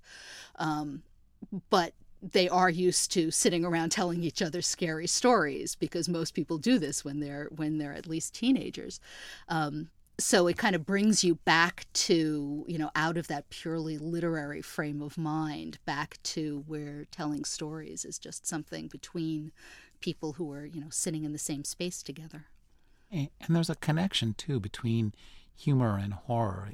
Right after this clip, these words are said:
Speaker 2: and a, a bit of a connection between the stand-up comedian and the stand-up horror storyteller. Teller.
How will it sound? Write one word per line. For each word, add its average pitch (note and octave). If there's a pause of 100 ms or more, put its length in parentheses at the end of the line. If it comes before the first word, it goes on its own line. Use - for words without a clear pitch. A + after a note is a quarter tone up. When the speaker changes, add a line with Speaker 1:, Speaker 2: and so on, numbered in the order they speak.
(120)
Speaker 2:
and G#2+
a, G#2+ (140)
a A#2+
bit A#2+
of C3+
a A2+
connection A#2
between G#2
the G2+
stand-up A2
comedian G#2 (400)
and A2
the G#2
stand-up A2+ (160)
horror A2
storyteller. G#2 (380)
Teller. G2+